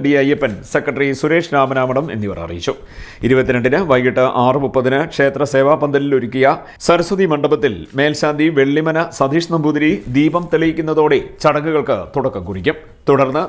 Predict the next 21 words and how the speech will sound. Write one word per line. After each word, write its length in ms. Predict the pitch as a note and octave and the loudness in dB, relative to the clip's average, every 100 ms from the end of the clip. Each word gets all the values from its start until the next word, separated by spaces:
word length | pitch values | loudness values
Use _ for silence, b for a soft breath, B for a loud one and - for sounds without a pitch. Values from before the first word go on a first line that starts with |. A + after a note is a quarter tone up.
| C#3 | 2
നവമി 340 | C3+ C#3+ D#3+ F3 | 2 2 0 2
ഗോപൻ 260 | C#3+ C#3 D3 F3 B B B - | 2 4 0 -4 B B B 0
ശാസ്താസ്തുതി 680 | D#3 D#3 F3+ E3+ - C#3+ G#2+ - | 0 0 -2 -2 -2 -4 -4 -4
അവതരിപ്പിക്കും. 520 | F2+ F#2+ F2+ F#2+ B2+ D3 B B - | -6 -6 -8 -4 -4 -4 B B 2
ധർമ്മശാസ്ത 540 | F4+ G#3+ G#3+ A3 A3 A3 | 4 2 0 -2 2 0
സേവാ 220 | F3+ D#3+ F#3 G3 | 2 2 2 0
സംഘം 240 | F3+ F3+ - | 0 -2 0
അവതരിപ്പിക്കുന്ന 580 | D3+ D3+ D#3 C#3+ B2+ C#3 D3 C#3 | 0 2 0 -2 0 2 2 2
സത്സംഗവും 580 | D#3 D3+ F#3+ E3 B2+ F2 | -2 -2 -6 0 -2 -2
നടക്കും. 300 | F2 F2 C3 - - | -10 -6 -6 -8 -8
ഇരുപത്തിമൂന്നിന് 600 | A2 A#2+ B2+ A#2+ B2 C3+ G#3+ A3+ | -2 -2 0 -2 0 0 0 -2
പുതിയവിള 380 | C3+ C3 B2 A#2+ | 0 0 2 0
വടക്ക് 300 | C3+ A#2+ B2+ B2+ B2 | 0 0 2 2 2
നവതി 300 | B2+ C3 D3 D3+ | 0 0 -4 -2
സ്മാരക 360 | C3 B2+ B2+ C3+ - | 0 2 2 0 -2
എൻ 100 | B2 C#3+ | -4 -4
എസ് 100 | C#3+ | -6
എസ് 100 | - | -2
കരയോഗം, 420 | A#2 A#2 A2 A#2+ F#3+ B B - | 0 2 2 0 -4 B B 2
കീരിക്കാട് 380 | F#3 F#3+ G3+ G3+ | 2 4 2 2
തെക്ക് 200 | F3+ E3+ | 0 2